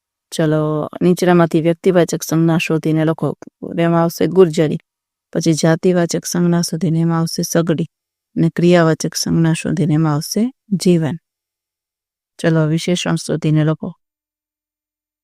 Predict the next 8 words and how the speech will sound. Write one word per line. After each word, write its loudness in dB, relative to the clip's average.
ગુર્જરીના 2
ગૃહકુંજે -2
અમારું 0
જીવન -2
ગુંજે 0
ગુંજે -2
અમારું -2
સાર્વનામિક. 0